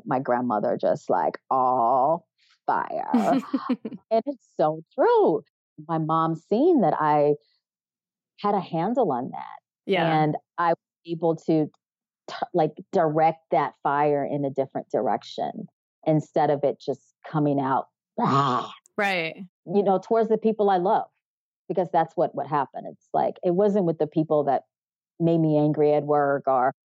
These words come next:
Speaker 1: pissed me off on the street. I was taking it out on them because they were the closest.
Speaker 2: Right. Or yourself. Like, you know what I mean? Like, or
Speaker 1: Exactly.
Speaker 2: you were burning up inside instead of, like, channeling it or harnessing it. So you took that fire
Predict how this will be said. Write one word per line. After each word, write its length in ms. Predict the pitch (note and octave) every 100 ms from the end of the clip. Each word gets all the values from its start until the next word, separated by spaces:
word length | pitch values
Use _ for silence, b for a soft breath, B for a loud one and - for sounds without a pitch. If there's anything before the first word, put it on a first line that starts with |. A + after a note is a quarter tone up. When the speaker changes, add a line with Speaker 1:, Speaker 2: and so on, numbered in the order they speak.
| -
Speaker 1:
pissed 200 | F3+ E3
me 100 | E3
off 160 | C#3+ D3+
on 100 | C#3+
the 60 |
street. 380 | B2+ - D3+ C#3
I 120 | - C#3
was 160 | C3+
taking 280 | - C#3 C#3
it 80 | B2
out 140 | B2+
on 200 | B2+ C#3
them 280 | E3+ F#3+ D3
because 300 | C#3 C#3+ B2+
they 100 | A#2+
were 140 | B2+
the 80 | C3+
closest. 520 | - C3 C3 - - _ _ _ _ _
Speaker 2:
Right. 220 | G#3 G3
Or 140 | - A#3
yourself. 840 | A3 G#3 - A3 E3+ D#3 - - _ -
Like, 240 | G#3+ F#3+
you 120 | B3+
know 80 | A#3+
what 80 | A#3
I 40 |
mean? 200 | A3 A3
Like, 240 | G#3+ F3 -
or 120 | A3
Speaker 1:
Exactly. 80 | G3+
Speaker 2:
you 40 | G#3
were 100 | G3+
burning 320 | G#3+ G#3 G3+
up 160 | F#3+ F#3
inside 540 | F#3 - F#3 F3 E3
instead 320 | F3 - E3
of, 120 | D#3+
like, 160 | E3+ D#3+ -
channeling 520 | - E3 E3+ D#3+ D#3
it 180 | D#3+ D#3
or 100 | D#3
harnessing 460 | D#3+ D#3+ D#3+ E3
it. 160 | D#3 - b b b b b b -
So 100 | B3
you 180 | A#3+ A#3+
took 300 | - C4+ C4+
that 240 | A#3 A3
fire 480 | - A3+ B3 G3 G3